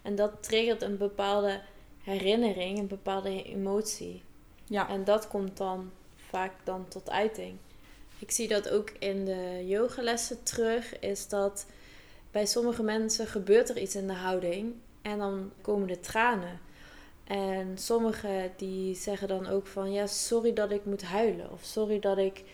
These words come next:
Speaker 1: sorry voor mijn emoties."
Speaker 2: Mhm.
Speaker 1: Dat geeft al aan van, het mag er niet zijn.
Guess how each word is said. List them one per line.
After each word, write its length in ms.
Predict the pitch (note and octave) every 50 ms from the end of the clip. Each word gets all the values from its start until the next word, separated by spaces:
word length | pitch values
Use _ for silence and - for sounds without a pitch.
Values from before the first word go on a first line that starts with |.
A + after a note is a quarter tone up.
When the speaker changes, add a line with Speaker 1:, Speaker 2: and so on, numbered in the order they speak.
| - - - - - - - -
Speaker 1:
sorry 380 | - - - G#3 G#3 G3+ G3+
voor 200 | G3 - G3+ G3
mijn 140 | G3 G3 -
emoties." 800 | - G3 G3 F#3+ G3+ A3+ A#3+ A#3 - - - - - - - - -
Speaker 2:
Mhm. 320 | - G#3 F#3+ G3+ G3+ G3 G3+ G#3 G3+ - - - - - - - - - D#3+ - - - -
Speaker 1:
Dat 220 | - G#3 G3+ G3+
geeft 260 | - - A3 A#3 A#3 A#3+
al 100 | G3 -
aan 280 | - G3 G3+ G#3+ G#3+
van, 280 | G3 G3 F#3 F#3+ G3 G3 -
het 160 | G3 F#3+ -
mag 240 | G3+ G3+ G3+ - -
er 100 | G3+ F#3+
niet 200 | F#3 F#3 F3 -
zijn. 360 | - - A#3 G3+ D#3+ D#3 D#3